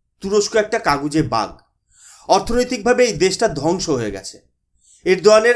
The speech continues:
একটা অদ্ভুত ইকোনমিক থিওরি আছে, যেটাকে বলে এরদোয়ানিক্স। সারা পৃথিবীর অর্থনীতিবিদরা বলেন যে দেশের মুদ্রাস্ফীতি বাড়লে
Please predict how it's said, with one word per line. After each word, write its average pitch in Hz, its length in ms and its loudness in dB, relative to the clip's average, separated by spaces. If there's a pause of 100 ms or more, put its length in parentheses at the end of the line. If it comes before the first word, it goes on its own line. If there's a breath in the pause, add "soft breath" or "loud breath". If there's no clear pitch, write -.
একটা 175 220 -4
অদ্ভুত 170 540 -4
ইকোনমিক 170 600 -4
থিওরি 151 340 -4
আছে, - 320 -14 (540 soft breath)
যেটাকে 202 360 0
বলে 170 400 4
এরদোয়ানিক্স। 135 840 -4 (560 soft breath)
সারা 214 360 4
পৃথিবীর 220 460 -4
অর্থনীতিবিদরা 208 760 -2
বলেন 151 480 0
যে 151 140 -4
দেশের 160 380 0
মুদ্রাস্ফীতি 170 680 -4
বাড়লে 131 440 0